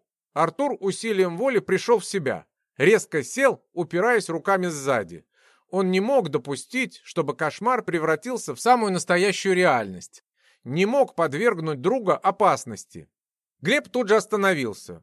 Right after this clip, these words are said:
развернулся. Бронемир чуть не сцапал его по инерции, но тому было уже плевать на обрадовавшегося было волколака.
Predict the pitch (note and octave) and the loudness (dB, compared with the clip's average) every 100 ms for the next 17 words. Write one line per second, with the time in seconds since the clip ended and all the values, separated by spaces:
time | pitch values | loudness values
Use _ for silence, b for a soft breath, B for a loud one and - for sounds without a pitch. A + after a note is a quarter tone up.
0 | - F#3+ A#3 A3 G#3+ F#3+ B2 - G#2 E2+ | -2 2 4 4 4 2 -4 -8 -14 -16
1 | _ _ _ G2+ B2+ F3 E3 F#3 C#4+ B3 | _ _ _ -4 2 2 0 -2 -2 -6
2 | _ - B3+ A#3+ B3+ B3 A3+ D3+ C3+ C3 | _ -8 -6 -4 -6 0 2 2 0 -2
3 | F3 A#3 G3+ G3+ F3+ D3+ D3 - G2 D#2+ | 0 0 2 2 2 0 -4 -10 -14 -16
4 | _ _ _ - C3 D3 F3 G3 B3+ G3+ | _ _ _ -10 -6 -2 -2 0 0 4
5 | G#3+ G#3 F#3 G#3+ - G#3 A#3 B3 D#3+ - | 4 4 2 0 0 0 4 4 2 0
6 | C#3 E3+ C#3 F3+ A#3+ F#3 D#3 A#2+ D3 C3+ | 0 0 2 2 2 2 -2 -2 -6 -4
7 | - D#3 A3+ G3+ F3+ D#3+ E3 C3+ F#2+ - | -4 2 4 4 0 2 2 2 -2 -8